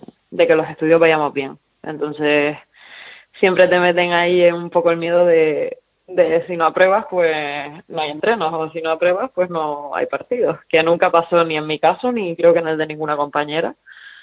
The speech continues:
Pero sí, yo creo que eso te ayuda, porque es que te ayuda a organizarte, porque realmente también, o por lo menos en mi caso, en casa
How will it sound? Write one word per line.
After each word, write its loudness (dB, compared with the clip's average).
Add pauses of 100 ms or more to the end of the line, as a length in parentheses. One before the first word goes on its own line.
(540)
Pero 6
sí, -6
yo -2
creo -6
que -6
eso -14
te -6
ayuda, -4
porque -12
es -20
que -4
te 0
ayuda 2
a 0
organizarte, -4 (400)
porque -4
realmente 0
también, -2 (640)
o 0
por 4
lo 4
menos -2
en -4
mi -2
caso, 0
en -4
casa 0